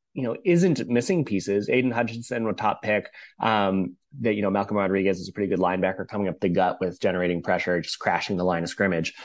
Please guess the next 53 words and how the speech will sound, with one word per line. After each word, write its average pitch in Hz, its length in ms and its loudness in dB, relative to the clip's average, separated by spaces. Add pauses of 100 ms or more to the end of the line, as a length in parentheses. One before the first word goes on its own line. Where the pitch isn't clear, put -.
(200)
Uh, 98 380 2
but, 117 280 2 (120)
like, 123 300 2
the 127 100 0
pieces 135 640 2
just 113 260 -2 (240)
didn't 123 280 2 (320)
pull 117 180 2
together 113 480 2
for 120 300 2
the 110 80 2
Lions. 131 520 -2
And 110 160 -6
so 110 100 -4
you 107 120 2
gotta 113 180 4
give 104 220 -2
credit 107 260 0
where 104 100 2
it's 90 140 -6
due. 110 320 0 (680)
That 139 160 4
offensive 123 380 2
line 107 420 0
made 110 380 0
both 104 300 2
the, 98 400 4
the 107 80 -2
passing 110 420 -2
game 127 380 2
and 107 260 -2
the 101 80 0
running 101 260 -2
game 98 240 0
work. 87 280 -4 (400)
Uh, 98 360 4
we 107 220 2
talked 110 300 0
about 107 280 2
on 101 140 0
our 98 100 -4
preview 113 520 0
that 90 240 -2
Stevenson 101 640 -2
and 95 280 -6
Harris, 101 520 2
you 90 60 -2
know, 90 60 0
the 85 60 -6
Patriots 95 320 -2
rushing 95 300 -2
attack, 87 320 -2
were, 95 240 4